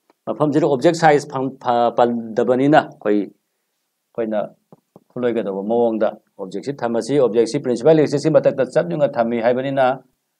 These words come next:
ꯑꯣꯕꯖꯦꯛꯇꯨꯒꯤ ꯃꯃꯤꯡ ꯑꯦ ꯕꯤ ꯀꯧꯔꯁꯤ꯫ ꯑꯦꯒꯤ ꯃꯇꯣꯟ ꯕꯤꯟꯗꯨꯗꯣ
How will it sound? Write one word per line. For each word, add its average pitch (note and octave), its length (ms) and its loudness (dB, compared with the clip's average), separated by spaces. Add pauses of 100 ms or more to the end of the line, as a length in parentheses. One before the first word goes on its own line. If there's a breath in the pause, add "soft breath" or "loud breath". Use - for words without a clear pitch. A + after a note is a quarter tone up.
(140)
ꯑꯣꯕꯖꯦꯛꯇꯨꯒꯤ A2+ 380 -6
ꯃꯃꯤꯡ C3 300 -4
ꯑꯦ G#2+ 200 -4
ꯕꯤ A2 140 -2 (140)
ꯀꯧꯔꯁꯤ꯫ A#2 440 -2 (120)
ꯑꯦꯒꯤ A2 320 -2
ꯃꯇꯣꯟ A2 320 -4
ꯕꯤꯟꯗꯨꯗꯣ A2 420 2